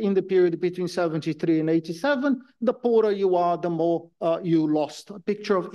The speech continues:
inequality. What were the processes generating those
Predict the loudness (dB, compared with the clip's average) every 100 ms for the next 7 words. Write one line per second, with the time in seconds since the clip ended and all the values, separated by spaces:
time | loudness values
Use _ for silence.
0 | 0 0 0 0 0 -4 -6 -2 0 -2
1 | -6 -4 -2 -2 -6 -14 _ _ _ _
2 | _ -4 0 2 0 0 2 4 2 0
3 | 0 0 0 2 2 0 -16 _ _ -6
4 | 0 2 2 4 4 2 0 -2 -2 0
5 | 0 2 2 -2